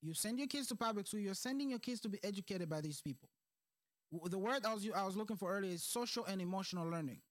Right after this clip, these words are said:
That's what they're teaching in these schools. That's what has infu-, infiltrated all of education, government, secular education, social and emotional learning,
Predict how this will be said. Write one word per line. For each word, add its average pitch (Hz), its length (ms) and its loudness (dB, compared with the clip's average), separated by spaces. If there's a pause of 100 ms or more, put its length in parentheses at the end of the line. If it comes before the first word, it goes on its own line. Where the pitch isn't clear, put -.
(580)
That's 214 260 0
what 262 100 0
they're 240 120 2
teaching 233 340 -2
in 214 100 2
these 208 160 0
schools. 175 460 -2 (260)
That's 208 260 0
what 247 100 2
has 214 160 0
infu-, 214 420 -2
infiltrated 185 680 -2 (880)
all 254 300 4
of 147 160 0 (600)
education, 185 560 -2 (420)
government, 190 440 0 (140)
secular 185 380 0
education, 143 560 -4 (240)
social 247 640 2
and 196 180 -2
emotional 180 640 0 (160)
learning, 147 360 -2